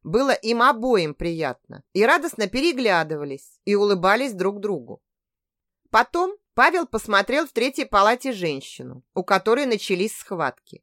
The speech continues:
и велел перевести её в предродовую. Потом они вернулись в ординаторскую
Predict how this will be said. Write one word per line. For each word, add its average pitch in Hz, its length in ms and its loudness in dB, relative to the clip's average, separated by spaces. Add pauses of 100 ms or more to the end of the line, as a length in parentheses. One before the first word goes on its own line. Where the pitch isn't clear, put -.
и 214 140 2
велел 269 320 2
перевести 220 560 -2
её 170 500 -2 (120)
в - 80 -20
предродовую. 240 960 -2 (180)
Потом 359 340 2
они 240 220 2
вернулись 247 460 0
в 240 40 -6
ординаторскую 170 1040 -4